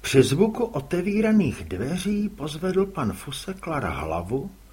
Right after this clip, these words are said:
a pak se rychle napůl ukryl za vaničku plnou párků. „Ty?“ zašeptal.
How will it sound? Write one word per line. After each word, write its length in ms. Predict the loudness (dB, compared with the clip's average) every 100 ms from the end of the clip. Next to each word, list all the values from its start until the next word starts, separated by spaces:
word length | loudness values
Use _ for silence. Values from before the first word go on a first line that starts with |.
| -20 -20 -20 -20 -8
a 80 | -4
pak 220 | -2 -2
se 200 | 0 0
rychle 380 | 0 0 2 2
napůl 440 | 0 0 2 2 0
ukryl 420 | -6 -2 0 0
za 140 | 0
vaničku 560 | 0 -2 -4 -6 -8 -8
plnou 460 | -4 -2 0 -4 -4
párků. 800 | -4 -2 -6 -10 -12 -12 -10 -12 -18 -20 -20 -20 -20 -20 -20 -20 -18 -4
„Ty?“ 540 | 2 4 4 2 -2 -4 -20 -20
zašeptal. 880 | -14 -8 -8 -8 -12 -12 -10 -10 -14